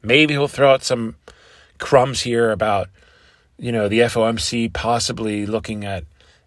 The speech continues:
interest rate cuts next year, maybe if the economy slows. Maybe that will be enough to unleash a stampede into bonds.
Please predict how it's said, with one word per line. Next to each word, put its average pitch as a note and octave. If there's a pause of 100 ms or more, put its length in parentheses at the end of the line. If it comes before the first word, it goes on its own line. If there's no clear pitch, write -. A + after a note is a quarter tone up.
(120)
interest A#2
rate G#2
cuts -
next A2+
year, G#2+ (680)
maybe A2+
if A2+
the A2
economy G2+
slows. - (580)
Maybe C#3+
that C#3
will C3
be B2+
enough B2 (600)
to -
unleash A#2
a A#2
stampede A2
into G2
bonds. E2+